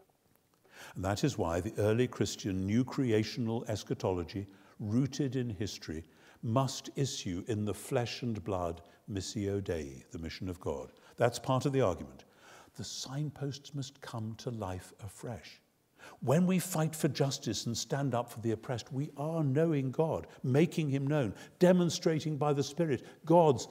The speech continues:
passion for justice. When we delight in beauty and create more of it, God, the glad creator, is displayed. When we cherish freedom and share it, when we speak truly,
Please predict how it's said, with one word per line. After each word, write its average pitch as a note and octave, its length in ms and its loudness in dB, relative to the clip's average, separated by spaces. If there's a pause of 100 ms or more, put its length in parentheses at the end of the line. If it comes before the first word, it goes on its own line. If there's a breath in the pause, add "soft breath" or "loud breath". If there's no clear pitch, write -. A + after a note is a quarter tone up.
(120)
passion A#2 440 -4 (140)
for - 120 -4
justice. G2 580 -4 (680 loud breath)
When F#3 180 12
we F#3 80 10
delight D#3 560 8
in D3 160 4
beauty D3+ 460 6
and C3 120 6
create D#3 440 6
more E3+ 260 12
of B2 100 6
it, A2+ 140 0 (220 loud breath)
God, F3 320 8
the F3+ 80 6
glad F3 440 4
creator, E3+ 640 2 (160)
is D3+ 160 2
displayed. E3+ 680 -2 (240 loud breath)
When F#3 180 10
we F#3+ 100 8
cherish F#3+ 640 6
freedom E3+ 480 6
and B2 100 2
share G3+ 400 4
it, F#2 220 2 (180 loud breath)
when E3+ 180 10
we E3+ 120 6
speak - 420 0
truly, F#3 540 4